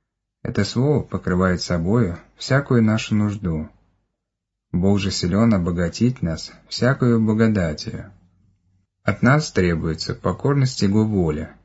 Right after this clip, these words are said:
упование на Его любовь и милосердие, для того, чтобы пребывать постоянно у источника Его бесконечной, непрестанной, всё побеждающей благодати. Никто из нас не знает, что такое благодать,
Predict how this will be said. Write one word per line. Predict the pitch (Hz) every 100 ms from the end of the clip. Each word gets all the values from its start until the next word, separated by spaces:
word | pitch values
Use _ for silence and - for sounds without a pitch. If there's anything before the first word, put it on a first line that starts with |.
| - -
упование | 87 90 85 98 120 98
на | 87
Его | 87 90 92
любовь | 87 82 101 123 -
и |
милосердие, | 107 107 107 - 101 82 76 78 78 - - _ -
для | 90 87
того, | 85 80 90 113 -
чтобы | - - 101 107
пребывать | - 107 113 143 156
постоянно | 110 - 90 90 107 120 113 -
у | 98 92
источника | - 110 - 110 104 92
Его | 90 95
бесконечной, | 87 80 - 80 82 117 - 90 80 - _
непрестанной, | - 95 85 82 - 85 104 117 82 - _ _ _ _
всё | - 156 151
побеждающей | 117 104 90 95 107 110 95
благодати. | 95 92 98 90 73 - - - _ _ _ _ _ _ _ _ _ _ _
Никто | 104 110 -
из | 156 143
нас | 113 104
не | 95
знает, | 87 101 139 117 - - -
что | - 95
такое | 107 - 139 131
благодать, | 120 117 113 113 - -